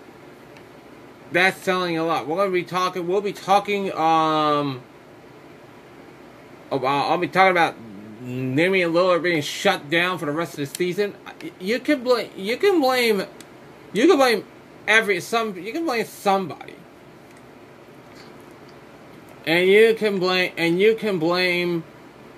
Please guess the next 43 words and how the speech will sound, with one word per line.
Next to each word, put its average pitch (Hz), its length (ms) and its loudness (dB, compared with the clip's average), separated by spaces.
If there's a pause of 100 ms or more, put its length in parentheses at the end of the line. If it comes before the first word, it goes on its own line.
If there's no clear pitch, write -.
(920)
a 151 80 2
lot 170 320 6
of 147 100 2
good 147 200 2
people, 139 400 0
a - 20 -2
lot 160 340 6
of 156 100 -2
people 143 280 -2
for 135 160 -4
that. 127 280 0
And 131 120 -4
I'm 156 180 0
going 160 300 2
to, - 280 -6
and 147 100 -2
I'll 170 180 4
be 160 220 2
talking 160 380 -2
about 147 300 -2
this 147 180 -4
on 151 200 -4
the 135 80 0
Home 156 180 0
Turf 143 240 -4
Sports 139 380 -2
Podcast, 190 680 2 (800)
right 151 320 2
here 170 200 0
on 156 60 -2
the 147 60 0
Home 151 160 -4
Turf 139 220 -8
Radio 120 260 -6
Network. 143 460 -6
Be 180 260 4
on 180 300 -4
the 165 60 0
lookout. 143 560 0
Be 185 280 4
on 170 320 -2
the 160 60 0
lookout 156 460 0